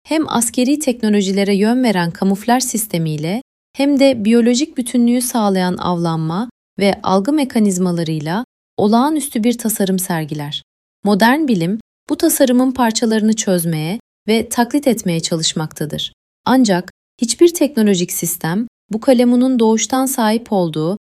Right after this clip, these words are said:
olağanüstü mekanizmanın bütününe ulaşmayı henüz başaramamıştır. Bu eşsiz uyum ve işleyiş, canlıların bilinçsiz süreçlerle değil,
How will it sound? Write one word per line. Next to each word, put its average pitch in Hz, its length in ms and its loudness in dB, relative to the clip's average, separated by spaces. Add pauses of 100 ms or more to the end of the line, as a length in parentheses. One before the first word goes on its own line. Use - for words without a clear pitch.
(200)
olağanüstü 254 600 2
mekanizmanın 208 800 2
bütününe 214 380 0
ulaşmayı 175 720 -2 (240)
henüz 262 340 2
başaramamıştır. 175 920 -2 (440)
Bu 262 200 2
eşsiz 226 480 0
uyum 226 320 4
ve 185 100 2
işleyiş, - 600 -4 (260)
canlıların 247 680 4
bilinçsiz 240 460 0
süreçlerle 202 720 0
değil, 170 280 -4